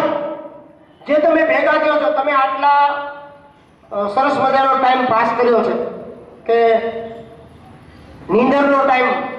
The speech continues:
એમાંથી બહાર નીકળી. આપણો સમાજ આમ તો કુંભકર્ણ નિંદ્રામાં જીવી રહ્યો છે, એ કુંભકર્ણ નિંદ્રા છોડી, બાકી આ સમય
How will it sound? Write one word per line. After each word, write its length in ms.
એમાંથી 320
બહાર 340
નીકળી. 480
આપણો 340
સમાજ 360
આમ 180
તો 100
કુંભકર્ણ 540
નિંદ્રામાં 680
જીવી 360
રહ્યો 140
છે, 360
એ 40
કુંભકર્ણ 580
નિંદ્રા 400
છોડી, 320
બાકી 320
આ 120
સમય 320